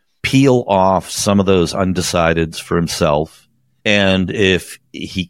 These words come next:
can peel off some Ke supporters, ideally for the Lai camp, at least as many, or at least enough that it blocks He from getting enough to overtake him.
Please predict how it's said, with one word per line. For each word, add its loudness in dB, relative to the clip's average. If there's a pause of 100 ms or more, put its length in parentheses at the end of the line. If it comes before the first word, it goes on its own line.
can 2
peel 0
off 2
some -2
Ke 0
supporters, -2 (420)
ideally 2
for -2
the -2
Lai 0
camp, -4
at 0
least 0
as -6
many, 0 (160)
or 2
at -4
least -2 (280)
enough 0 (100)
that -2 (300)
it -10
blocks 0 (140)
He 2
from -8
getting 0
enough -2
to -4
overtake -4
him. -16